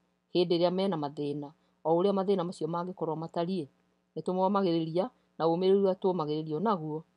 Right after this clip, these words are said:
nĩ Ngai. Rĩrĩa ũturĩtwo mũno nĩguo wĩtĩkio waku wonekanaga. Twĩciragia atĩ rĩrĩa tũgĩ-, twagĩa na indo, nĩcio mũira wa ũhotani, no tiguo. Ngai aroiga atĩ ruo rwitũ,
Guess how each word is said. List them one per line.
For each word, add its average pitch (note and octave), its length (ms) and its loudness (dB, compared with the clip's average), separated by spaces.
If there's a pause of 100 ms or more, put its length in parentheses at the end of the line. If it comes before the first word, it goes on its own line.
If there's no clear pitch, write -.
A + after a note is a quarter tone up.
(140)
nĩ F3 200 -4
Ngai. E3 280 2 (1400)
Rĩrĩa C4 160 10
ũturĩtwo B3+ 420 4
mũno G#3+ 220 2
nĩguo F#3+ 240 2
wĩtĩkio E3+ 400 0
waku D3+ 340 -4 (100)
wonekanaga. D3 600 -2 (640)
Twĩciragia A#3 480 6
atĩ G3 120 0
rĩrĩa G#3+ 220 6 (400)
tũgĩ-, A3+ 280 4
twagĩa G3+ 340 8
na F#3 120 0
indo, D#3 280 -6 (420)
nĩcio A#3 340 4
mũira A3 360 4 (320)
wa E3 120 -4
ũhotani, D#3 480 -4 (440)
no G#3+ 160 6
tiguo. E3 460 -2 (600)
Ngai G#3 140 4
aroiga A3 380 6
atĩ E3 120 -2
ruo D#3+ 200 0
rwitũ, D#3 380 -8